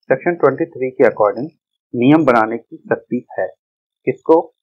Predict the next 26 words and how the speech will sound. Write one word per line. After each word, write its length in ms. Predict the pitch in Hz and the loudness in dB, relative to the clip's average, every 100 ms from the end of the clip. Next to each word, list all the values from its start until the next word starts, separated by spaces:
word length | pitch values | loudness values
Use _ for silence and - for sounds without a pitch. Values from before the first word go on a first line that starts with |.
| _ _ - | _ _ -10
नीचे 280 | 113 147 | -4 -2
ऑप्शन 280 | 156 113 - | 0 0 -2
आ 120 | 123 | 0
जाएगा, 360 | 123 120 147 - | 2 2 0 -4
उच्च 140 | 117 - | -10 -6
न्यायालय, 380 | 117 117 117 131 147 _ _ _ _ _ _ _ _ _ | -2 0 0 0 -4 _ _ _ _ _ _ _ _ _
केंद्र 220 | 117 117 | -2 0
सरकार, 520 | - 120 131 127 139 _ _ 113 | 0 2 4 2 0 _ _ 2
राज्य 180 | 107 | 2
सरकार 360 | - - - 143 | 2 -4 0 -2
या 80 | 175 | 0
कोई 180 | 160 131 | -2 -2
भी 120 | 120 | 0
और 220 | 104 98 | 0 0
ऐसे 220 | 95 107 | -6 -10
बना 360 | 104 _ 104 95 | -12 _ -10 -6
देंगे। 260 | 98 - - _ | -6 -8 -12 _
अब 140 | 151 160 | 2 2
यहाँ 260 | 143 139 156 | -4 -8 -4
पर 180 | 165 | -2
ज्यादा 180 | 147 143 | -2 -4
ध्यान 200 | 131 123 | -4 -8
दीजिएगा, 360 | 120 117 104 95 - _ _ _ _ _ _ - | -12 -18 -14 -14 -14 _ _ _ _ _ _ -4
अगर 260 | 123 175 | 0 0
ये 240 | 175 143 165 | 0 -8 -10
इसको 560 | - 143 - 170 - | -10 -12 -6 -4 -4